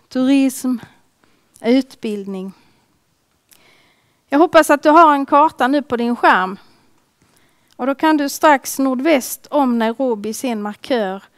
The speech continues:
där Nakuru är. Det är en röd markör och det står Nakuru där. Då vet du ungefär var i Kenya vi rör oss.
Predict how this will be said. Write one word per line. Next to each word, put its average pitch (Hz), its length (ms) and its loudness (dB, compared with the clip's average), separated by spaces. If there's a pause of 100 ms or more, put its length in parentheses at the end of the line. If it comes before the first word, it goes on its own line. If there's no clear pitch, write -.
(380)
där 214 460 -4
Nakuru 214 640 -8
är. 190 260 -8 (600)
Det 233 100 -12
är 240 40 -4
en 269 100 -4
röd 320 260 2
markör 214 460 -8 (800)
och 208 60 -20
det 202 80 -14
står 233 260 -8
Nakuru 202 480 -10
där. 196 180 -8 (1040)
Då 233 100 -14
vet 254 240 -2
du 262 100 -4
ungefär 254 480 0
var 220 360 -2
i 208 60 -10
Kenya 208 340 -6
vi 208 80 -10
rör 220 340 -6
oss. - 280 -20